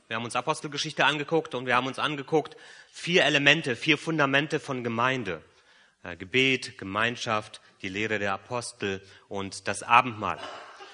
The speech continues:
In diesem Jahr wollen wir eine etwas längere Reihe miteinander anfangen,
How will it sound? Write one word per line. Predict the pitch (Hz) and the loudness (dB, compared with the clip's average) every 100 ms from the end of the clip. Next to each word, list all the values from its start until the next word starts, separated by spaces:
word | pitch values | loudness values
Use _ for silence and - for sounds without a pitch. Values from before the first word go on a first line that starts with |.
| - - _ - - - | -20 -20 _ -20 -20 -4
In | |
diesem | 127 170 180 | 0 2 10
Jahr | 180 156 | 10 10
wollen | 175 175 | 6 6
wir | 170 | 10
eine | 175 180 | 10 10
etwas | 175 - 175 | 4 4 0
längere | 160 180 226 190 131 117 110 110 - - | 6 6 8 6 6 6 4 -2 -16 -16
Reihe | 104 117 123 123 | 0 6 6 6
miteinander | 127 113 113 113 107 | 2 2 2 2 0
anfangen, | 113 - 127 151 | 0 -2 -2 -2